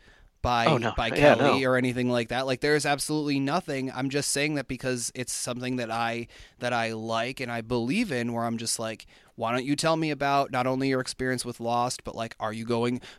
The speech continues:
Speaker 1: at the time it was, "Are you going back to twenty seventeen? Are you go, you know, are you planning on going to twenty twenty?" Like, you know what I mean? Different stuff like that. Like, it's, that's only because it's something that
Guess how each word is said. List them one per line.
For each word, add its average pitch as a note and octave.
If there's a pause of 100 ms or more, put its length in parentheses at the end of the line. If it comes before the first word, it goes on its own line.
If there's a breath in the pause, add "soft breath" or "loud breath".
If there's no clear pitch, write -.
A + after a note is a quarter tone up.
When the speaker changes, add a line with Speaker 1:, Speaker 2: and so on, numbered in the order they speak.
Speaker 1:
at A#2+
the C3
time B2
it C3
was, A#2
"Are A2+
you A2+
going A2+
back A2
to -
twenty A2+
seventeen? A#2+
Are A2
you A2+
go, A2+
you A#2
know, G#2+
are A2
you A2
planning A2
on A2
going A2
to A2+
twenty A2
twenty?" D3+ (320 loud breath)
Like, B2
you E3+
know E3+
what E3
I E3
mean? E3
Different C3+
stuff -
like B2
that. D3+
Like, A#2+
it's, - (220)
that's C3
only C3
because A#2
it's -
something A#2
that G#2+